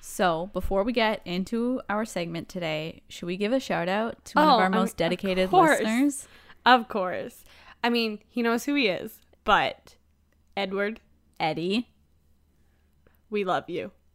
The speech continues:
Speaker 1: We
Speaker 2: <laughs>
Speaker 1: appreciate all of your feedback, and you're always listening to our episodes, and that's, we just thought that you should be recognized.
Speaker 2: Yeah, no, we're so thankful for your support, and, like, I don't, it,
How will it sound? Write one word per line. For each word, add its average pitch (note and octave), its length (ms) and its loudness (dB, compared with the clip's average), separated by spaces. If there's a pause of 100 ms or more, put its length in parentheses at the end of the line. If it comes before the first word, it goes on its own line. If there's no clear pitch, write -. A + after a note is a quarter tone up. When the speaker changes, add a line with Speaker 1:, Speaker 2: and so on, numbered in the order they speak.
(120)
Speaker 1:
We - 260 2
Speaker 2:
<laughs> A4+ 80 10
Speaker 1:
appreciate C4+ 600 2
all F#3 180 4
of A3 60 0
your A#3 120 0
feedback, G#3 560 2
and F#3 260 -2
you're F#3 280 -2 (440)
always C4 300 6
listening B3+ 260 0
to B3 60 -2
our G3+ 100 2
episodes, F#3+ 760 -2
and G3+ 460 -6 (320)
that's, - 540 -10
we B3+ 140 -2
just C4+ 220 -12
thought D4 220 -4
that D4 200 -4
you C4 100 -4
should C#4+ 160 -6
be D4 100 -4
recognized. G#3 760 -6 (140)
Speaker 2:
Yeah, E4 380 8
no, D#4 260 4
we're A#3+ 140 -2
so D#4 260 -2
thankful D#4 360 -4
for D4+ 140 -8
your D4 180 -6
support, C#4+ 680 -6
and, A3+ 160 -6
like, A3+ 400 -2 (840)
I C4+ 120 0
don't, F#4 260 2
it, C4 160 0